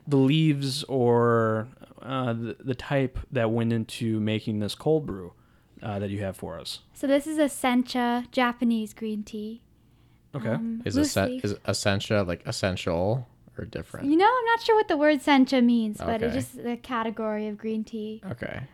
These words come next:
Speaker 2: We're gonna be trying two different green teas today. A sencha and then a genmaicha,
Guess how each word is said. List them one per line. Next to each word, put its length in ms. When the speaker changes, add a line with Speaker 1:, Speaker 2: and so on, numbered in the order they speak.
Speaker 2:
We're 80
gonna 140
be 140
trying 280
two 160
different 280
green 200
teas 280
today. 480
A 80
sencha 440
and 320
then 140
a 220
genmaicha, 1000